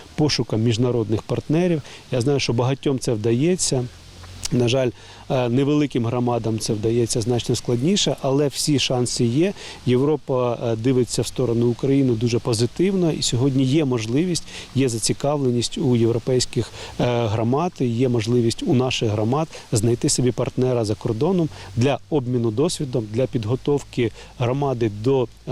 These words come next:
роботи в умовах Європейського Союзу, ну і в кінці кінців д-, для отримання якоїсь допомоги в разі необхідності, е, отримати якусь або гуманітарну, або, е, методичну, або технічну допомогу.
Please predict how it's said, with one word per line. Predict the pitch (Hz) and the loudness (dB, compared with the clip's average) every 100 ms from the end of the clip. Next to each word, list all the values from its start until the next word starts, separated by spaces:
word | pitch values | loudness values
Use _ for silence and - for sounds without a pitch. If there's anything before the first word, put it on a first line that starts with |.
| 120 120 | 0 0
роботи | 131 139 139 - 123 110 | 0 0 0 0 -2 0
в | 110 | 0
умовах | 117 131 135 120 110 | 0 2 2 2 0
Європейського | 120 117 110 123 - - 113 | 0 0 0 0 -2 0 0
Союзу, | - 120 170 208 165 - - - | 2 0 2 2 0 -2 -12 -2
ну | 143 196 | 2 2
і | 202 135 | 2 0
в | |
кінці | - 123 - 147 | 0 -2 0 -2
кінців | - 120 - 139 143 - - - | 0 -2 2 0 0 -6 -20 -10
д-, | 104 101 123 123 | -6 0 0 0
для | 113 120 123 | 0 0 2
отримання | 113 104 127 117 113 110 | 0 0 0 2 2 2
якоїсь | 104 120 104 | 0 0 0
допомоги | 113 - 110 131 143 120 | 0 0 0 2 2 2
в | |
разі | 113 113 107 107 | 0 0 2 2
необхідності, | 101 104 - 139 131 123 - - 110 - - - | 2 0 0 -2 0 0 0 0 -2 -2 -12 -4
е, | - | 0
отримати | 107 104 123 113 - | 0 0 0 0 0
якусь | 107 - 104 - | -2 0 -2 -2
або | 113 | 0
гуманітарну, | 101 110 107 - 131 147 117 | 2 4 2 2 0 0 0
або, | 98 104 120 - - - 160 | 0 0 0 -2 -16 -8 -2
е, | 135 | 2
методичну, | 131 - 110 135 - - 117 120 | 0 2 2 2 0 0 0 0
або | 107 120 | 0 0
технічну | 104 113 - 98 | 0 0 0 -2
допомогу. | 95 95 92 | 0 0 0